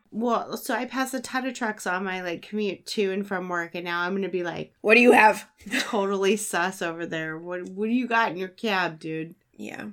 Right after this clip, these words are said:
Speaker 2: I actually have a family member that I no longer talk to 'cause we're not on good terms, really, but he referred to women who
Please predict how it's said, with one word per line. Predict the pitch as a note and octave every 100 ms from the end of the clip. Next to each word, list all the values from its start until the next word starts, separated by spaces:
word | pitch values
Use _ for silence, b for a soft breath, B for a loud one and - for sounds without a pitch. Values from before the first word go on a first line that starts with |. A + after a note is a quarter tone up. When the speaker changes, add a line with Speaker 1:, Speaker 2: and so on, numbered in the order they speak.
| - -
Speaker 2:
I | - G3
actually | G3 A3 G3
have | G3+
a | E3+
family | F#3+ F#3 F#3
member | F3 - E3 -
that | F#3
I | F3+
no | F3
longer | F3+ F3+ -
talk | - F#3+ - -
to | F#3+ G#3
'cause | - F#3
we're |
not | - F#3+
on | F#3+
good | - F#3
terms, | - F#3 F#3+
really, | G#3 -
but | F3+ F3+ - _
he | - A3 G3+ F#3 F#3 F#3 F3+ - -
referred | A3 G3 G3 - G3 F3+
to | - G#3
women | F3+ F3 F3 F3 F3 F3 - -
who | F3+ E3+ E3+ -